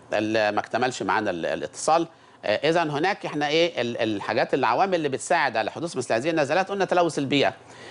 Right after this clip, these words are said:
في حاجات تانية، السن الصغير، الطفل بطبيعته، الطفل له هو في حد ذاته عنده استعداد للعدوى أكتر من الكبير، لأن جهاز المناعة بتاعته لسه غير ناضج، ولسه لم يتعرض الميكروبات، ميكروبات علشان يعمل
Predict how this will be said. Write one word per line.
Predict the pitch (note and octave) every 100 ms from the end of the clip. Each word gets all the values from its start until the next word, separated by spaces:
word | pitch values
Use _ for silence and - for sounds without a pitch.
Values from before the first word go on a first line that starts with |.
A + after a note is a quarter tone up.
| -
في | F#3+
حاجات | F#3 G3 G#3 G#3+
تانية، | G#3+ G#2+ F2 - _ _
السن | - - G#3
الصغير، | F3 - C#3 D3+ A#2 F2+ -
الطفل | - - A#3+ - G3 C3+
بطبيعته، | - - G#3+ G3 G#3 G3+ - _ _
الطفل | - - F3+ D#3
له | F3 E3+
هو | F3+
في | E3 G3
حد | F3+ E3+
ذاته | D3 G3 G3 - - - -
عنده | F3 F3
استعداد | D3 - B2 C3 - E2+ - - - -
للعدوى | B2+ A#2+ F#3 F#3 F#3+ F3+ _ -
أكتر | E3 D3+
من | C#3
الكبير، | C3+ C#3+ C3 A2
لأن | D3 F#3
جهاز | F3 F#3
المناعة | E3 D#3+ E3
بتاعته | - E3 D#3
لسه | C3+ D#3+ D#3+ D#3+ - -
غير | - F3
ناضج، | D#3+ D#3 A#2+ A2 - - - - -
ولسه | D#3 F3 E3
لم | F3+
يتعرض | D#3 F3
الميكروبات، | B2+ C3 C#3+ E3+
ميكروبات | C#3+ E3 D3
علشان | C3 B2 E3 D#3
يعمل | D#3+ D#3+ _ D#3